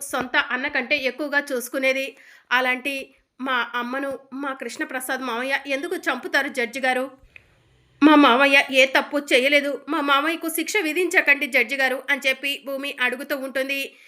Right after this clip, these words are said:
"మీ మామయ్య తప్పు చేయలేదనటానికి సాక్ష్యాలు ఉన్నాయా?" అని చెప్పి జడ్జి గారు అడుగుతూ ఉంటారు. "ఉంది జడ్జి గారు" అని చెప్పి భూమి అంటుంది.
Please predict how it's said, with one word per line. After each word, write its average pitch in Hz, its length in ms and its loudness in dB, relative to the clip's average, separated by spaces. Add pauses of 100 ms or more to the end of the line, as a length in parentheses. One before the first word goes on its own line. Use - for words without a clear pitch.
(240)
"మీ 277 100 -6
మామయ్య 269 380 -4
తప్పు 294 300 -4
చేయలేదనటానికి 277 960 0
సాక్ష్యాలు 370 460 -2
ఉన్నాయా?" 254 500 0
అని 269 180 -4
చెప్పి 285 220 -6
జడ్జి 240 300 -6
గారు 269 260 -4
అడుగుతూ 254 380 -4
ఉంటారు. 262 480 -6 (420)
"ఉంది 285 280 -8
జడ్జి 247 280 -6
గారు" 247 320 -6
అని 277 200 0
చెప్పి 294 340 -6
భూమి 285 240 -6
అంటుంది. 269 500 -6